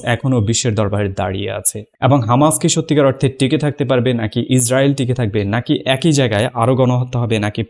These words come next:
পুরো গাজা স্ট্রিপ কমপ্লিটলি নিশ্চিহ্ন করা হবে, এমন যত কিছু রয়েছে তার সব কিছু জানবেন পরের ভিডিওতে।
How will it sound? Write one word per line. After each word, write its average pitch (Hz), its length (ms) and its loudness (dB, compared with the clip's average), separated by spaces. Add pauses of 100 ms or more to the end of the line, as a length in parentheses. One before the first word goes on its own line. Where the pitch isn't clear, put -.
(140)
পুরো 175 300 6
গাজা 123 320 2
স্ট্রিপ - 260 -4 (100)
কমপ্লিটলি 107 480 -6
নিশ্চিহ্ন 101 500 -4
করা 95 220 -8
হবে, 104 240 -8 (360)
এমন 120 220 4
যত 127 220 2
কিছু 160 240 0
রয়েছে 147 360 2
তার 123 140 -2
সব 131 260 -2
কিছু 143 160 -2
জানবেন 120 320 0 (160)
পরের 117 300 0
ভিডিওতে। 95 400 -6